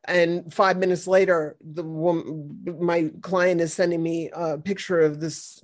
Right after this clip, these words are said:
dog running around the backyard. So this auric field is very, very important to the animals. And when it's clogged, it can mess them up physically, mentally, and emotionally.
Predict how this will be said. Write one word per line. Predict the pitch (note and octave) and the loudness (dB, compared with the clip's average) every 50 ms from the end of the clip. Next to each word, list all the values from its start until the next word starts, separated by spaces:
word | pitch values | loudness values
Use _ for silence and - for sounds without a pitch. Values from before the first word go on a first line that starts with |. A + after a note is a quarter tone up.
| E3+ | -2
dog | D3+ F3+ E3+ E3 E3+ D#3 D3+ | 2 2 4 4 2 0 -2
running | D#3+ D#3+ D#3 E3 D#3+ | -2 -2 -2 -2 -4
around | D#3+ D#3+ D#3 D#3 D#3 | -4 -4 -2 -2 -4
the | D#3 | -4
backyard. | D#3+ D#3 D#3+ D#3 D3 - F#3 F3+ F3+ E3+ D3+ - C3+ - - | -4 -4 -6 -6 -2 0 2 2 2 2 0 -4 -6 -10 -12
So | - - - G3 F3 F3 | -8 -2 0 0 0 2
this | E3 F3 F3+ F#3 - | 0 -2 -2 -2 -2
auric | - F#3 G3+ G3 F3+ - | 0 2 2 2 0 -4
field | - - A#3 A#3 A3 G3 E3 | -8 -4 -2 0 0 0 -2
is | D#3+ D3+ D3+ D#3+ | -4 -8 -10 -6
very, | E3 F#3+ G3 G3 F#3+ F#3 | -2 0 2 4 4 2
very | E3+ F3 F3 E3 D#3+ | 2 0 -2 -4 -4
important | D#3+ D#3+ D#3 - - B3 - - E3+ D#3 | -6 -8 -4 0 0 0 2 0 -4 -8
to | - F3 | -8 -10
the | D3 E3 D#3+ E3+ | -10 -8 -6 -4
animals. | F3 F3 D#3 - - - - - - - - - - - - - - - _ - | -4 -4 -6 -8 -10 -14 -14 -14 -14 -14 -18 -20 -20 -20 -20 -20 -20 -14 _ 2
And | G3+ G3+ F#3+ | 2 4 6
when | F#3+ F3+ | 6 4
it's | F3+ E3+ - - | 4 2 -2 -8
clogged, | - - - B3+ C4 B3 A3+ F#3+ F3+ F#3 F3+ - _ _ _ | -14 -6 0 2 4 4 4 4 2 0 -6 -12 _ _ _
it | - F#3+ F#3 F#3 - | 2 2 2 2 -2
can | - F#3 F#3 E3 E3+ D#3 D3+ D#3 D#3 - - _ _ _ _ _ - | -4 -2 0 0 0 0 -2 -6 -8 -10 -14 _ _ _ _ _ -4
mess | F3 F3+ F3 F3 D#3+ - - - | 0 2 2 2 0 -2 -2 -2
them | F3+ E3+ F3+ | 0 0 0
up | E3 E3 - - | 0 -2 -4 -6
physically, | - - G3 F#3+ F#3 G3 G3 - F#3 F3+ F3 F3 | 0 2 4 4 4 0 -2 -2 -2 -2 0 -2
mentally, | E3+ E3+ E3+ E3 E3 - D#3+ D#3+ E3 E3 | -2 -4 -4 -6 -6 -6 -4 -4 -4 -4
and | D#3 | -4
emotionally. | D#3+ E3 G3 G#3+ G3+ G3+ - - C#3+ C#3 - C#3 | -4 0 0 0 0 0 -2 -6 -8 -8 -10 -12